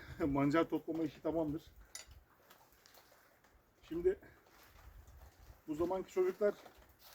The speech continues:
pek bilmiyorlar. Bizim burada pazarlarda çok satılır.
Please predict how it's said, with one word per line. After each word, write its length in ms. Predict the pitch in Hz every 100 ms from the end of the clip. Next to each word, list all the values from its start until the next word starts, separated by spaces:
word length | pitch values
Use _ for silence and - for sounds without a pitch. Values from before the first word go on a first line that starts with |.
| - - - - - - _ -
pek 220 | 160 -
bilmiyorlar. 460 | 214 208 165 135 131 - - - - - - - _ _ _ - - - - - - -
Bizim 220 | 143 160
burada 220 | 151 -
pazarlarda 560 | - 147 160 165 170 -
çok 200 | - -
satılır. 320 | - - 127